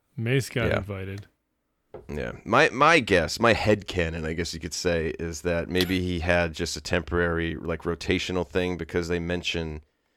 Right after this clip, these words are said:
Speaker 2: um, in the early years of the Clone Wars,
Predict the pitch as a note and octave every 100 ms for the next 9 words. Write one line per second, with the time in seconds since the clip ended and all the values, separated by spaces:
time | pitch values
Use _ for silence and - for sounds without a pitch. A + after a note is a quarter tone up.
0 | _ _ _ _ _ - D#2 D2+ B1 A#1+
1 | - _ _ _ _ _ _ _ _ _
2 | _ _ _ _ - G2+ F2+ G#2+ G2 G2
3 | E2+ - - F#2 F#2 F2 D2 C#2+ D2+ -